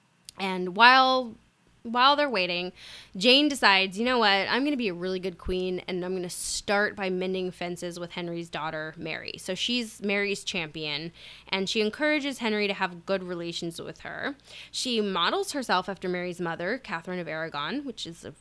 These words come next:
excellent idea since we know Henry did admire her. Henry's,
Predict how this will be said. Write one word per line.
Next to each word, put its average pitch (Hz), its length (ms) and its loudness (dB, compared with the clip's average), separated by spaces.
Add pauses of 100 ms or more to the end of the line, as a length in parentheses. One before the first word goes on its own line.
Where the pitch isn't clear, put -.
(160)
excellent - 440 -10
idea 160 380 -6
since 226 240 -8
we 180 80 -4
know 175 200 -4
Henry 170 540 -6 (260)
did 190 280 -2
admire 151 540 -6
her. 147 340 -8 (460)
Henry's, 262 540 0